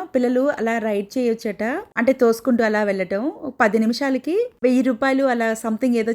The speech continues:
చెప్పారండి. ఇందాక ఒక క్రిసెంట్ మూన్ నెలవంకను చూసాం కదండి, మళ్ళీ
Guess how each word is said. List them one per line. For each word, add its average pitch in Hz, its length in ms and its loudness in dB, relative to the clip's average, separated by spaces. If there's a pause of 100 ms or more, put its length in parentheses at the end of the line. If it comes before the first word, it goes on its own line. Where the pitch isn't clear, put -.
చెప్పారండి. 196 540 -2 (760)
ఇందాక 302 320 4
ఒక 285 240 0
క్రిసెంట్ 269 480 0
మూన్ 269 240 2
నెలవంకను 226 520 -2
చూసాం 226 240 -6
కదండి, 202 360 -4
మళ్ళీ 208 320 -2